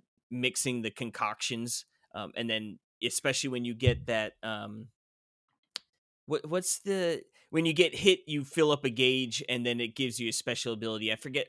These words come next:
what they call it, but essentially it lets you make the concoctions for free. Uh, so it's, like, super nice 'cause you can just be like, "I'm gonna throw healing, uh, their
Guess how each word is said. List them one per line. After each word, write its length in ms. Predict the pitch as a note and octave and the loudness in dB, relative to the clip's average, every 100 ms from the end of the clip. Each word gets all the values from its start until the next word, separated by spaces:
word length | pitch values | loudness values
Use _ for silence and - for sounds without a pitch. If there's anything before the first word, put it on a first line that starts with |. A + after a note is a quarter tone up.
| _ | _
what 200 | A#2 - | -8 -6
they 140 | A#2+ A2 | -2 -2
call 320 | - A2+ A2 | -2 -2 -2
it, 120 | G#2 _ - - | -6 _ -20 -2
but 100 | D#3+ | 2
essentially 420 | D3+ E3 C#3+ C#3 | 8 8 6 4
it 20 | |
lets 220 | B2+ B2 C3+ | 2 2 -2
you 80 | |
make 220 | B2 A#2+ - | -2 -2 -2
the 100 | A#2+ | -8
concoctions 800 | - C3 A2+ A#2+ A2+ - A#2+ A2 | -8 -10 -4 -2 -2 -2 -6 -6
for 180 | - G#2+ | -6 -8
free. 420 | - A#2+ B2+ C#3 _ _ - | -6 -4 -4 -8 _ _ -8
Uh, 160 | G#2+ | -4
so 240 | G#2 - A#2+ | -2 0 0
it's, 160 | A2 | 0
like, 280 | C3 A2+ A2 _ _ _ _ _ _ _ - | 2 0 -2 _ _ _ _ _ _ _ 0
super 460 | - - G#3+ F#3+ D#3+ | 8 8 8 6 4
nice 300 | C#3+ C#3 - | 6 4 2
'cause 180 | C3+ C3 | -2 -2
you 80 | |
can 120 | B2+ B2 | -2 -2
just 180 | B2 - | -2 2
be 60 | |
like, 120 | B2 A#2+ | 2 2
"I'm 140 | C3 | 0
gonna 160 | C3+ A#2+ | 0 -2
throw 260 | - B2+ | 0 0
healing, 720 | A2+ - D#3+ D#3+ D3+ D3 C#3+ C#3 _ _ | 0 -2 2 4 4 2 -2 -8 _ _
uh, 320 | - A2+ G#2+ G2 _ _ | -2 2 2 -2 _ _
their 420 | A#2+ A#2 A2 G#2+ | -6 -2 -2 -4